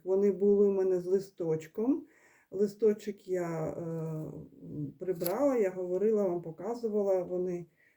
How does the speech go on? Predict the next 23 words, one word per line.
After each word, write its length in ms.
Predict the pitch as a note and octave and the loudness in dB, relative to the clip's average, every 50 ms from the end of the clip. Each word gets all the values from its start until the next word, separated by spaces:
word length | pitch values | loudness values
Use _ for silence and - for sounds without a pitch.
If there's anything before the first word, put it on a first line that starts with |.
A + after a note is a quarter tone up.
| _ _ | _ _
займали 560 | D#3+ D#3+ F#3+ F#3+ G3 F#3+ F#3 F3 F3 F3+ F#3 | -10 -4 -2 0 0 0 0 0 0 -2 -2
у 40 | F3+ | -2
мене, 420 | F3 F3 E3+ E3+ E3 D#3+ D#3+ D#3+ | -2 -4 -4 -4 -2 -2 -2 -4
е, 420 | D3+ - - E3+ E3 E3 E3 D#3 D#3+ D#3+ D3+ D#3+ - - _ _ | -4 -4 -6 -6 -6 -4 -4 -4 -6 -6 -8 -12 -16 -20 _ _
листочки 580 | - F#3+ G3 - - A3+ G#3 - - - - G#3+ | -16 -14 -14 -8 -2 -2 -2 -2 -4 -8 -10 -8
були 220 | F3 G3 F#3+ F#3+ | -4 -2 -2 -2
в 80 | G3 F#3+ | -2 0
доброму 500 | F3+ G#3 G3 F3 F3+ F#3 F3+ F3 F3 F3 | 2 2 0 2 0 -4 -4 -4 -4 -6
стані, 640 | - - - C4+ D4 D4 B3+ A#3 A3+ A3 A3 A3 - _ _ _ _ _ _ _ _ | -8 -8 -6 -2 -2 0 0 2 0 0 -2 -2 -8 _ _ _ _ _ _ _ _
але 240 | - F#3+ F#3+ G3+ G#3 | -10 -6 -2 -2 -2
ж 160 | G3+ - G#3 | -2 -4 -4
мені 160 | G3+ G3 F#3+ | -2 -2 -2
треба 360 | F3+ - G3+ G#3 G3+ F#3 F#3+ F3+ | -2 -2 -2 -2 -2 -2 -2 -4
було 840 | E3+ F#3 F#3 F#3 F3+ F#3+ F#3+ F#3 F3+ F3 F3 E3+ E3 D#3+ D#3+ D#3 - _ _ _ _ _ _ _ _ _ _ _ _ _ _ _ _ _ _ _ _ _ _ _ _ _ | -2 -4 -4 -2 0 2 2 2 2 0 0 -2 -2 -4 -6 -6 -10 _ _ _ _ _ _ _ _ _ _ _ _ _ _ _ _ _ _ _ _ _ _ _ _ _
якось 320 | F3+ F#3+ F#3 - F#3 F3+ | -6 -6 -6 -4 -6 -8
зекономити 760 | E3 - G3+ G3 - G3+ G3+ G3+ G3 F#3+ F#3 F3+ F3+ - F#3+ | -6 -6 -6 -6 -4 -4 -2 -2 -2 -2 -2 -4 -4 -6 -4
місце, 600 | F#3 F#3+ A3 C4 C4+ C4 - - - - - G3+ | -2 0 2 2 2 0 -2 -8 -14 -6 -4 -2
і 260 | F3+ D3 - F#3+ F#3 | -2 -2 -4 -4 -4
я, 420 | F#3 G3 G3 G3 F#3+ F#3 F3 E3 E3+ - _ _ - - _ E3+ | -2 -2 -2 -2 -2 -4 -6 -8 -14 -18 _ _ -20 -20 _ -14
е, 380 | E3+ E3+ E3+ E3+ E3+ E3+ D#3+ D3 | -10 -8 -8 -6 -4 -4 -4 -4
їх, 420 | E3+ F3+ G3+ G#3+ G3+ - - _ _ _ _ _ _ _ _ _ _ _ _ - | -4 -2 -4 -4 -4 -6 -12 _ _ _ _ _ _ _ _ _ _ _ _ -12
е, 340 | E3+ E3+ E3+ E3 E3 D#3 D3 C#3+ C#3+ - _ _ _ _ _ _ - - - - | -8 -6 -4 -4 -2 -4 -4 -6 -12 -18 _ _ _ _ _ _ -20 -20 -16 -10
прибрала. 720 | A3 A3 A#3+ G#3+ G#3 G#3+ G3 F3+ E3+ E3 D#3+ D#3 D#3+ D#3+ | -4 -4 -4 -2 0 0 0 0 -2 -2 -2 -2 -4 -6